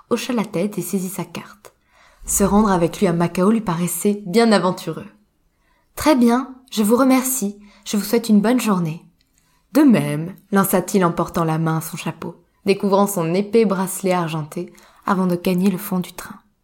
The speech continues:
Jane n'avait jamais vu ce type de bracelet. Venait-il d'une destination lointaine ? Edward était décidément un personnage intrigant.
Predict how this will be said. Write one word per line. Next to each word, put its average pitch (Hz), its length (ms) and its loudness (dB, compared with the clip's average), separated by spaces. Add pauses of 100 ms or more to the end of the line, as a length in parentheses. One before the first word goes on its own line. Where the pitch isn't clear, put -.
(640)
Jane 226 460 2
n'avait 156 240 -2
jamais 196 340 2
vu 180 140 -4
ce - 160 -8
type 170 200 -10
de 190 80 0
bracelet. 180 520 -6 (460)
Venait-il 190 440 2
d'une 180 140 0
destination 185 520 -2
lointaine ? 196 380 -8 (580)
Edward 190 360 2
était 202 160 0
décidément 170 520 -4
un 208 60 -2
personnage 196 540 -6 (280)
intrigant. - 480 -14